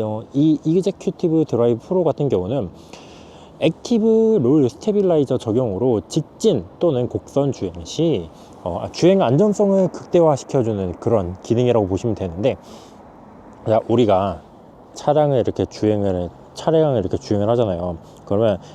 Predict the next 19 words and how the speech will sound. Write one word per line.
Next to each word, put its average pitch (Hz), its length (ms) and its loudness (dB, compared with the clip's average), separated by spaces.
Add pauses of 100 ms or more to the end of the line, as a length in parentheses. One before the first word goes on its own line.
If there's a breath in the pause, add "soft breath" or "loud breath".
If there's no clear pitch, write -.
(160 loud breath)
한쪽으로 131 680 4
왼쪽, 110 460 2 (220)
오른쪽으로 92 460 0
이렇게 87 160 -8
쏠리게 175 380 2
되는데, 104 380 -2 (260 loud breath)
이 196 340 4
쏠리는 240 580 2
롤을 156 360 6
최대, 208 480 2 (340)
최대한 196 520 2
억제시켜주는 135 800 0
그런 110 260 0
기능이라고 117 500 0
보시면 90 320 -8
될 85 160 -8
것 - 80 -8
같습니다. - 480 -14 (560 loud breath)
고속으로 180 840 4